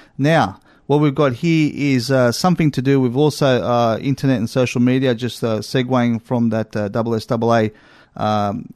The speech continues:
uh, story about the YouTube channel. Be careful, guys, about what you post on social media, especially your photos and your details. So what's new news? Here we are from the W S W A e-news-, e-newsletter again.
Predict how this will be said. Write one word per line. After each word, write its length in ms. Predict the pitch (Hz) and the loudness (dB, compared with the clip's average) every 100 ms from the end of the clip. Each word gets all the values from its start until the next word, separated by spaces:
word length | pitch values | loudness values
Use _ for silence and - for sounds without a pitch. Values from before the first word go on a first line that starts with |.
| - | -16
uh, 240 | - - - | -14 -14 -14
story 460 | - 120 117 113 | -6 0 0 0
about 340 | 110 110 104 - | -2 -2 -4 -4
the 100 | 110 | -4
YouTube 400 | 127 120 131 117 | -4 -4 -6 -6
channel. 460 | - 127 127 120 - - - _ | -4 -2 -2 -4 -8 -20 -20 _
Be 140 | 156 165 | 0 0
careful, 420 | 180 190 196 160 | 2 2 2 0
guys, 360 | 139 98 104 113 | 2 0 -4 -6
about 240 | 123 120 | -2 0
what 280 | 147 143 - | 0 -2 0
you 140 | 143 | -2
post 480 | - 107 120 - - - | 0 0 0 -2 -12 -8
on 320 | 117 120 120 | -2 -2 -2
social 400 | - 127 120 123 | -4 -2 -2 0
media, 340 | 127 160 160 101 | 0 0 0 -2
especially 540 | - - 127 - 135 | -6 -4 -4 -4 -4
your 140 | 131 | -4
photos 520 | 123 139 143 143 135 127 | -2 0 2 2 -2 0
and 100 | 131 | 0
your 80 | |
details. 680 | 120 151 185 139 90 104 - _ - - _ | 0 0 0 -2 -4 -8 -18 _ -20 -20 _
So 160 | - 110 | -4 0
what's 240 | 160 - | 0 0
new 180 | 165 160 | 2 2
news? 420 | 165 175 104 - | 2 2 0 -4
Here 180 | 120 123 | -4 -2
we 140 | 123 | 2
are 180 | 131 131 | 2 0
from 180 | - 120 | 0 -2
the 80 | 113 | 0
W 260 | 123 120 | -2 -2
S 80 | 113 | -2
W 240 | 127 120 117 | -4 -2 -2
A 40 | |
e-news-, 460 | 123 123 123 117 - | 0 2 0 -2 -8
e-newsletter 720 | 113 127 127 139 135 127 123 | -2 2 2 2 0 0 0
again. 460 | 110 104 135 175 | -2 -2 -2 0